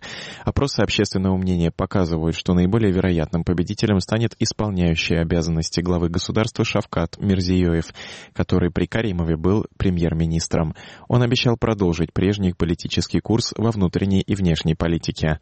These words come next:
По Конституции Узбекистана верховная государственная власть в стране принадлежит президенту. Согласно последним поправкам в основной закон, президент избирается на пять лет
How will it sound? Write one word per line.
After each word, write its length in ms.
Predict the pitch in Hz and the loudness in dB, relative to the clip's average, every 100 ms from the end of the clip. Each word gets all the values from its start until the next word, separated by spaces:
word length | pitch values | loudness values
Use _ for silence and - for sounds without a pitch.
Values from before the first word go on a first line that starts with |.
| - - - - | -8 -20 -18 -4
По 80 | - | -2
Конституции 600 | - 120 123 123 113 113 | 2 0 0 0 0 2
Узбекистана 720 | 110 104 110 110 - 107 87 85 | 2 0 0 -2 0 2 2 2
верховная 560 | 87 - 90 92 87 | 0 0 0 2 2
государственная 760 | 85 92 87 90 87 87 90 92 | 0 -2 0 0 0 0 2 2
власть 280 | 95 82 - | 2 0 -2
в 80 | |
стране 340 | - - 92 113 | -4 0 2 2
принадлежит 600 | - 95 90 92 95 - | 0 0 0 2 2 0
президенту. 720 | 101 90 92 90 80 80 78 | 0 2 2 2 0 0 -2
Согласно 480 | - 87 90 80 82 | 0 0 0 0 -2
последним 440 | 92 - 82 87 | -2 -2 -2 -2
поправкам 600 | - 104 - 87 - 80 | -2 -2 -2 -4 -4 -2
в 20 | |
основной 320 | 80 90 87 85 | 0 2 2 4
закон, 380 | 92 - 120 | 2 0 0
президент 440 | 110 104 98 98 104 | 0 0 0 0 0
избирается 480 | 92 95 92 - 92 | 0 2 2 0 -2
на 120 | 95 | 0
пять 260 | - 87 | 0 -2
лет 260 | 78 95 | 0 0